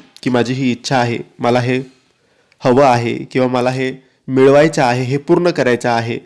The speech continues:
ही इच्छा बोलायची आणि लवकरात लवकर ते पूर्ण हो अशी प्रार्थना करायची. आणि त्यानंतर एकवीस वेळेस मनोभावाने, श्रद्धेने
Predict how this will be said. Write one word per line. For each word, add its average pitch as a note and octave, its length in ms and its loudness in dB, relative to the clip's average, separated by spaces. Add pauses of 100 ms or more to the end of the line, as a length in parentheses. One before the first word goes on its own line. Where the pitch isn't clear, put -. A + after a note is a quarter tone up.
(340)
ही E3 80 6
इच्छा D#3+ 260 2
बोलायची D3 480 2 (920)
आणि D3 200 2
लवकरात E3 440 4
लवकर D#3+ 300 2
ते F3 120 -2
पूर्ण G3+ 300 2
हो D#3 280 2 (220)
अशी D#3+ 160 -2
प्रार्थना C3+ 500 -2
करायची. A2 400 -6 (580)
आणि B2 160 -4
त्यानंतर D3+ 420 2 (140)
एकवीस F3 420 -4
वेळेस A#2 380 0 (680)
मनोभावाने, F3 720 4 (760)
श्रद्धेने E3+ 960 2